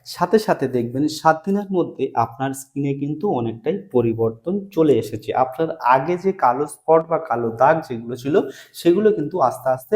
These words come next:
রিমুভ হতে শুরু করেছে। এবং এই জেলটি ব্যবহার করার আগে অবশ্যই কিন্তু এক্সপায়ারি ডেট দেখে তবেই কিন্তু ব্যবহার করবেন এবং আপনার স্কিনে যদি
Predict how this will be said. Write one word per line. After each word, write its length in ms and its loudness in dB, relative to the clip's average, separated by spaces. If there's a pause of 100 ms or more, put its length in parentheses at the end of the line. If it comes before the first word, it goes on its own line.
রিমুভ 440 2
হতে 240 -6 (100)
শুরু 360 2
করেছে। 360 2 (380)
এবং 120 6 (120)
এই 200 8
জেলটি 380 4 (360)
ব্যবহার 440 6
করার 320 4
আগে 260 0 (420)
অবশ্যই 500 4
কিন্তু 280 -4 (140)
এক্সপায়ারি 440 2
ডেট 380 4
দেখে 260 2 (140)
তবেই 340 6
কিন্তু 260 -2
ব্যবহার 480 -2
করবেন 420 0
এবং 180 -6 (100)
আপনার 380 -6 (140)
স্কিনে 440 -6
যদি 280 -2